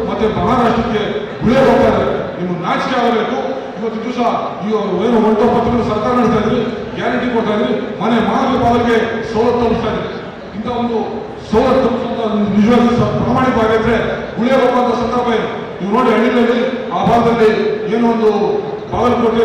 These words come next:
ಬೀದರ್, ಬಿಜಾಪುರ ಏನಿದ್ದಾವೆ ಮನೆಗಳಲ್ಲಿ ಇವತ್ತು ದಿವಸ ಬೀಗ ಹಾಕಿದ್ದಾರೆ ಅಥವಾ ಇದ್ರೆ ಮುದುಕರು ಅಜ್ಜ ಅಜ್ಜಿ ಇದ್ದಾರೆ. ಇನ್ನೆಲ್ಲೂ ಕೂಡ ಪ್ರತಿನಿತ್ಯ ಸಾವಿರಾರು ಜನ ಗುಳೆ ಹೋಗ್ತಾ ಇದ್ದಾರೆ ಉದ್ಯೋಗಕ್ಕಾಗಿ, ಆಹಾರಕ್ಕಾಗಿ,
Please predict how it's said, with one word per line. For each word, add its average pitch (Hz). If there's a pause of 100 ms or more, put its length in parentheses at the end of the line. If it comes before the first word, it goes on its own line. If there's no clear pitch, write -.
ಬೀದರ್, 226
ಬಿಜಾಪುರ 226
ಏನಿದ್ದಾವೆ 214 (360)
ಮನೆಗಳಲ್ಲಿ 214
ಇವತ್ತು 214
ದಿವಸ 214 (100)
ಬೀಗ 240
ಹಾಕಿದ್ದಾರೆ 214 (300)
ಅಥವಾ - (100)
ಇದ್ರೆ 214 (300)
ಮುದುಕರು 196
ಅಜ್ಜ 180 (100)
ಅಜ್ಜಿ 180
ಇದ್ದಾರೆ. 156 (320)
ಇನ್ನೆಲ್ಲೂ 196
ಕೂಡ 226 (100)
ಪ್ರತಿನಿತ್ಯ 233 (440)
ಸಾವಿರಾರು 208
ಜನ 240 (100)
ಗುಳೆ 226
ಹೋಗ್ತಾ -
ಇದ್ದಾರೆ - (360)
ಉದ್ಯೋಗಕ್ಕಾಗಿ, 208 (400)
ಆಹಾರಕ್ಕಾಗಿ, 208